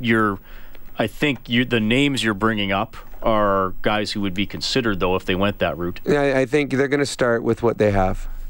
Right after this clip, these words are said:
Speaker 2: a-, and go from there and see if they can get the job done. If not, then you'll see something else happen. But, uh, I think that they've been pretty happy with the third pairing of Benning and Gravel. So now they're gonna see if Garrison or,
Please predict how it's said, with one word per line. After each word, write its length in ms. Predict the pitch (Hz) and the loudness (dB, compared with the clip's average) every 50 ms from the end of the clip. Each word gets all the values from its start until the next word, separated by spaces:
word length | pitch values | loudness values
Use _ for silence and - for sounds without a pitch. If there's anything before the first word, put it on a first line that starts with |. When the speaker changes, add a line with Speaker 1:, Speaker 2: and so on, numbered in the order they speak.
| - - | -6 -2
Speaker 2:
a-, 40 | - | 0
and 320 | 113 120 123 113 113 113 101 | 0 2 2 2 2 2 2
go 160 | 110 110 107 | 2 2 2
from 240 | - - 117 104 107 | 2 0 0 2 2
there 320 | 104 98 98 101 110 107 | 2 2 2 0 0 0
and 360 | - 120 107 107 110 120 117 - | 0 0 0 0 0 -2 -2 0
see 160 | - 127 113 | 0 0 0
if 100 | 104 92 | 0 2
they 160 | 107 107 104 | 2 2 2
can 80 | 101 104 | 2 0
get 160 | 107 101 - | 0 0 0
the 100 | 110 101 | 0 0
job 360 | 87 107 104 98 98 92 90 | 2 2 2 2 2 0 0
done. 300 | 101 98 95 92 92 - - | 0 0 0 0 -2 -4 -2
If 220 | - 113 104 - - | 0 0 0 2 2
not, 280 | 110 107 104 107 - - | 2 2 2 2 0 0
then 180 | 110 104 104 | 0 2 4
you'll 100 | 104 101 95 | 2 2 2
see 180 | - 107 101 | 0 -2 -2
something 400 | - - 98 95 - - 101 101 | 0 0 -2 0 2 2 4 4
else 180 | 95 95 - - | 4 2 2 2
happen. 420 | - 92 92 92 - - 95 92 | 2 2 2 0 0 -2 -2 0
But, 240 | 87 92 95 101 - - - - - - - - - - | 0 0 0 0 -2 -6 -12 -16 -16 -14 -14 -10 -2 0
uh, 240 | - - 107 107 107 | 2 2 4 2 2
I 140 | 110 117 113 | 4 2 2
think 320 | 107 - - 131 131 110 - | 0 0 0 -2 -2 0 0
that 160 | 123 110 104 | -2 -2 0
they've 280 | - 113 113 113 98 | 2 2 2 2 2
been 200 | 92 113 107 104 | 2 0 0 0
pretty 280 | - - - 127 131 117 | 0 -2 0 0 2 2
happy 320 | 113 113 113 117 - 123 117 | 2 2 0 0 0 0 2
with 240 | 107 107 104 - - | 2 2 0 0 -4
the 80 | 95 | -4
third 260 | - - 117 113 104 | -2 0 0 0 0
pairing 240 | - 120 113 113 110 | 0 0 2 2 2
of 100 | 107 95 | 0 2
Benning 300 | 87 104 104 107 107 104 | 2 2 2 2 2 2
and 100 | 101 95 | 0 2
Gravel. 480 | 104 101 85 92 104 104 113 127 139 - - - - - - - - | 2 0 2 2 2 2 2 0 -2 -4 -8 -10 -10 -10 -8 -4 -4
So 140 | - - 117 | -2 0 2
now 160 | 110 110 110 | 2 2 2
they're 120 | 104 113 | 0 2
gonna 140 | 107 113 110 | 2 2 2
see 280 | 101 - - 120 113 107 | 2 2 2 4 4 2
if 120 | 101 - | 2 0
Garrison 440 | - 110 107 107 110 104 - - 107 | 0 0 2 2 2 0 0 0 2
or, 180 | 104 104 - | 2 2 0